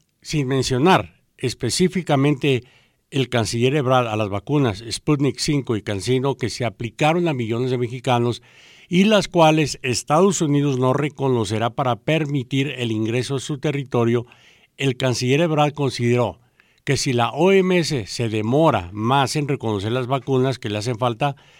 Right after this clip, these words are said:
sería otra injusticia. Ahora es la O M S, entendemos sus procesos técnicos, pero cada día que pasa es una desventaja para otras personas,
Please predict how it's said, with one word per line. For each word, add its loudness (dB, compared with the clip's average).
sería -2
otra 0
injusticia. -6
Ahora 2
es 0
la -2
O 0
M 2
S, 0
entendemos -2
sus -6
procesos -4
técnicos, 0
pero 2
cada 2
día 2
que -2
pasa 0
es -6
una -2
desventaja -2
para -2
otras -6
personas, -6